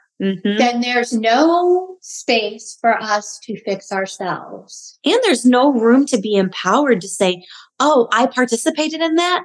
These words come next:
Speaker 1: That means I can change that." If you didn't contribute in any way, that means that you aren't actually a co-creator of your life. And we all are.
Speaker 2: Right.
Speaker 1: We all
Speaker 2: Right.
Speaker 1: are. So I love that ownership. And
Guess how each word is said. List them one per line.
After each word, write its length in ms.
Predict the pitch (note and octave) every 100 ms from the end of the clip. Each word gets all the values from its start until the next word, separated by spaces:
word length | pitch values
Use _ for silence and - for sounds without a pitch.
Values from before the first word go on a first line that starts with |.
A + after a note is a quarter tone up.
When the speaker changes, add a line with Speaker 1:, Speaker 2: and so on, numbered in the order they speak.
| F#3+
Speaker 1:
That 220 | A#3+ C#4
means 220 | C4 A#3+
I 120 | A3+
can 220 | G#3+ G#3 F3+
change 360 | G#3+ G#3 G3
that." 200 | D#3+ D3 - _ - - -
If 140 | A#3
you 280 | A#3 G3+ D4
didn't 240 | G#4 F#4+ B3
contribute 560 | A3 - B3+ G#3 F3
in 100 | E3
any 260 | F3 G#3 F#3+
way, 360 | E3 E3 G#3 B3
that 220 | A3+ -
means 280 | B3+ A#3+ A3+
that 200 | G#3+ G3 -
you 340 | G3 G3 C4 C#4+
aren't 260 | A3 A3+ A3+
actually 360 | A3 A3 B3 A3+
a 40 |
co-creator 560 | A3 A3+ A3+ A3+ G#3 G3
of 120 | F3+
your 120 | F3
life. 280 | F3 C4+ C4 A#3
And 100 | A#3
we 100 | A#3+
all 240 | A3+ A3 F#3+
are. 460 | C4 D4+ E3 - -
Speaker 2:
Right. 280 | D#4 - - _
Speaker 1:
We 160 | C4+ C4
all 160 | A#3
Speaker 2:
Right. 120 | G#3+
Speaker 1:
are. 380 | G#3+ C#4 F#4 A#3
So 240 | E3+ - G#3+
I 140 | A3
love 560 | A#3+ G#3 G3+ C#4+ D4+ G#3+
that 300 | G#3 F#3 E3+ - - - _ _ -
ownership. 1080 | A#3 B3 B3 G#3+ F#3 E3+ - F3 D#3+ E3 - _ - -
And 360 | A3 A3 G#3